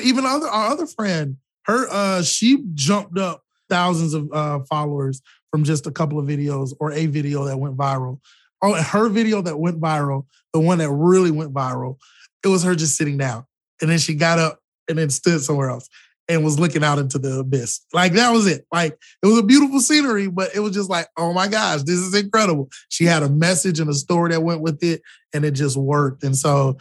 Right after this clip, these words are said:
you just never know. And so I always tell people, man, you just gotta keep pumping them out. And even after a video goes viral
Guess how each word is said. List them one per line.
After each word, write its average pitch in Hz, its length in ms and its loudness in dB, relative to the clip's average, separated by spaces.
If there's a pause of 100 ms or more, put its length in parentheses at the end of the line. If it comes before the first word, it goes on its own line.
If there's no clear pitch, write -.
(240)
you 156 80 2
just 147 220 4
never 156 240 4
know. 156 180 4
And 139 100 0
so 147 120 -2
I 143 60 0
always 151 200 0
tell 151 220 -6
people, 143 260 -6
man, 139 200 -4
you 139 80 -4
just 131 180 -10
gotta 143 180 -4
keep 143 340 -8
pumping 151 260 0
them 147 120 2
out. 147 240 2 (300)
And 165 80 -6
even 190 260 8
after 175 340 4
a 160 60 6
video 165 380 6
goes 180 420 6
viral 139 460 0